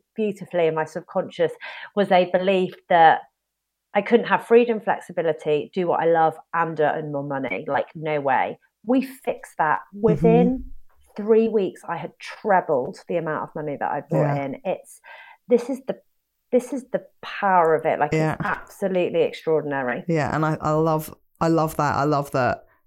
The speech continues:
Speaker 2: we're very aligned. And I, when I, like, was looking at your book and read your book, I was like, "There's so much emphasis here on the energy, on the unexplainable moments, on the magic moments, on the things you can't control." And I think that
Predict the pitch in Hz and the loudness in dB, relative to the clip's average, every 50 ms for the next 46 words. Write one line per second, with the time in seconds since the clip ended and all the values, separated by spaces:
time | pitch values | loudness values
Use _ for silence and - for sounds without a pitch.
0 | _ - 160 160 151 165 160 160 156 151 151 151 143 143 143 143 143 135 135 117 | _ -2 0 0 2 2 2 2 2 2 2 0 0 0 0 0 0 0 0 -2
1 | 101 - 135 139 143 131 - - 156 147 117 - - - - 170 156 151 156 147 | 0 0 0 0 -2 -2 -2 -2 -2 -2 -2 -2 -6 -6 -4 -4 -2 -2 -2 -2
2 | 147 - 147 135 104 143 151 143 143 147 147 143 139 147 139 143 147 139 - 143 | -2 -2 -2 -2 -2 -2 -2 -2 -2 -2 -4 -2 -2 -2 -2 -2 -2 -2 -2 -4
3 | 139 147 165 143 131 - - - - - - - - _ _ _ _ _ - 170 | -4 -2 -2 -2 -2 -4 -6 -10 -16 -18 -18 -20 -20 _ _ _ _ _ -4 0
4 | 160 151 151 147 - - 156 156 139 123 - 151 165 - - - - 160 156 - | 0 0 0 0 -2 -2 -2 -2 -2 -2 -2 -4 -4 -4 -4 -4 -4 -4 -2 0
5 | 165 156 143 131 143 143 143 143 143 - 151 156 151 143 - 147 139 139 147 - | 0 0 0 2 0 0 0 0 0 0 0 0 0 0 0 0 0 0 0 0
6 | 147 151 - - 135 - - 165 156 151 151 143 143 139 147 147 143 143 143 139 | 0 0 0 -2 -2 -4 -2 -2 0 0 0 0 0 0 2 0 0 0 0 -2
7 | 127 - - 147 147 151 151 147 143 147 - - - 147 143 143 143 135 - - | -2 -2 -2 0 0 0 0 0 0 0 -2 -2 0 0 0 0 0 -2 -2 -2
8 | - 151 160 160 156 - 160 156 160 151 156 147 - 147 139 - - 156 139 143 | -2 0 0 0 0 0 0 0 0 0 0 0 0 -2 -2 -2 -2 -2 -4 -2
9 | - - 151 156 151 143 143 143 131 139 - - 143 139 123 - - 139 135 131 | -2 0 0 0 0 0 0 0 -2 -2 -2 -4 -4 -4 -4 -4 -2 -2 -2 -2
10 | - | -4